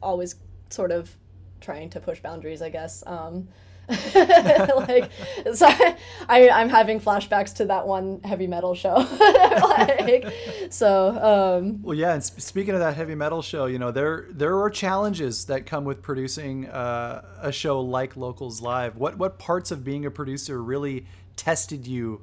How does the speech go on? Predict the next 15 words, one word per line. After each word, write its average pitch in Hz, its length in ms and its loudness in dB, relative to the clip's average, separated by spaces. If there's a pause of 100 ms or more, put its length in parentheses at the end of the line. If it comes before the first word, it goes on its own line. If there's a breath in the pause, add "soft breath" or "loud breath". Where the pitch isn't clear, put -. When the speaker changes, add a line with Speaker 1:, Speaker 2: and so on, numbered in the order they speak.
Speaker 2:
the 135 100 -6
most, 120 480 -6
you 127 60 -14
know, 113 80 -12
as 120 180 -10
a 117 60 -10
leader? 110 380 -12 (460)
Speaker 1:
Um, 381 360 4 (520)
there 294 180 6
were 427 100 4
just, 539 140 4
like, 640 160 4
a 403 40 2
lot 254 160 6
of 247 140 0